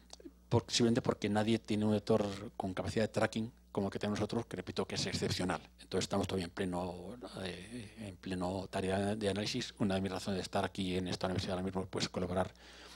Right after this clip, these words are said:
con el grupo profesor, eh, Lara, pues, precisamente, pues, para estudiar este fenómeno. Por ejemplo, este es el Forbus decrease que nosotros observamos estos días, ¿de acuerdo?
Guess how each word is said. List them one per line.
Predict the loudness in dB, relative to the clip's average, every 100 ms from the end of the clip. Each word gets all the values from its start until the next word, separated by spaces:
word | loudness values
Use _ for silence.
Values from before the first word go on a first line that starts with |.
| -8
con | -4 -2
el |
grupo | 0 2
profesor, | 4 4 4 4 2 0 -10 -20 -20 -14 -4
eh, | -2
Lara, | 0 0 -2 -6 -20 0
pues, | 2
precisamente, | 4 2 2
pues, | 2 0
para | 2 2
estudiar | 2 0 0 0 0
este | -2 0 0
fenómeno. | 2 2 0 -6 -12 -20 -20 -20 -20 -20 -20 -20 -20 -18 -18 -18 -18 -18 -10
Por | -4
ejemplo, | -2 -2 -4 -12 -18 -16 2
este | 4 4 8 8
es | 8 6
el | 2 2 2 0 0 -4 -6 -2
Forbus | 6 10 10
decrease | 8 4
que | 4 0
nosotros | 2 2
observamos | 4 2 2
estos | 4 4 6
días, | 6 4 0
¿de |
acuerdo? | 2 2 2